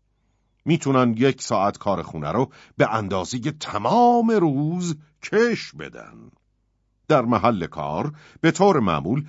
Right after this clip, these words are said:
همه رو منتظر می‌ذارن. مهمترین مهارتشون اینه که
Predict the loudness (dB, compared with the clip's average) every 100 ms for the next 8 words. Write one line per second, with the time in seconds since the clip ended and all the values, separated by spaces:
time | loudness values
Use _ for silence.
0 | -12 2 4 6 6 6 4 2 0 -4
1 | -2 -4 -6 -18 -20 -20 -20 _ _ _
2 | _ _ _ _ _ _ _ 2 4 4
3 | 2 2 2 2 2 0 -2 -6 -10 -10
4 | -8 -8 -8 -14 -18